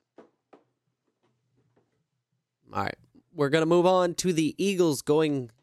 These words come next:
to the New Jersey Giants. <laughs> Eagles are a four and a half point favorite, forty-five over under. Steven is taking Eagles under. The public is taking Eagles under.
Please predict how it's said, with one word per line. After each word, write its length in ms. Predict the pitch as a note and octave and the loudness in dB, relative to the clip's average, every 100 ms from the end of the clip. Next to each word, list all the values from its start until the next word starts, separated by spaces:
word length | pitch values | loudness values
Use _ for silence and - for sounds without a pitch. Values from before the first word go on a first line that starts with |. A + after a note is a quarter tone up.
| _ _ - | _ _ -8
to 340 | F#3 F3 B2+ - | -2 0 0 -4
the 220 | B2+ C3 | -6 -2
New 260 | C3 D#3 | 0 0
Jersey 400 | C3 C#3+ D3 C3 | 0 0 0 -2
Giants. 680 | A#2+ C3+ C#3+ B2 A2 - - _ _ _ - | 0 0 2 0 -4 -8 -12 _ _ _ -16
<laughs> 1700 | F4 F4 E4 - _ _ _ _ _ _ _ _ _ _ - - - D#3+ - - C3 _ _ - - _ | -14 -14 -16 -20 _ _ _ _ _ _ _ _ _ _ -16 -14 -8 -8 -8 -18 -20 _ _ -20 -20 _
Eagles 340 | D3 E3 D3 C3+ | 0 2 2 2
are 100 | A#2+ | 0
a 40 | |
four 260 | A2+ D#3+ D3+ | 2 2 2
and 80 | C#3 | 2
a 20 | |
half 260 | C#3 C3 - | 0 -2 -2
point 300 | C#3 A#2+ - | -2 -2 -2
favorite, 480 | D3+ D3+ C#3 - | 0 2 0 -4
forty-five 800 | - D3+ D3 C3 - B2+ B2 G#2+ - | -2 0 0 -2 -2 0 0 -2 -6
over 320 | B2 A2 G2+ | -4 -2 -2
under. 420 | - C3 B2 A#2 - _ _ _ | -2 -2 -2 -4 -6 _ _ _
Steven 400 | - - D3+ C#3 | -8 0 0 0
is 200 | A2 - | -2 -4
taking 420 | - B2+ - F#2+ - | -4 -4 -4 -10 -8
Eagles 380 | C#3 A#2 A2 - | -6 -2 -4 -4
under. 360 | B2+ B2 G#2 F2+ _ _ _ | -4 -2 -4 -6 _ _ _
The 120 | B2 | -14
public 500 | A2 - C#3 C3 - - | -8 -4 -2 -2 -4 -10
is 160 | A2+ | -12
taking 420 | - A#2+ A2 G2+ - | -6 -4 -4 -6 -8
Eagles 340 | - A2+ G#2+ G#2+ | -12 -10 -10 -10
under. 360 | G#2+ G2 - | -8 -8 -10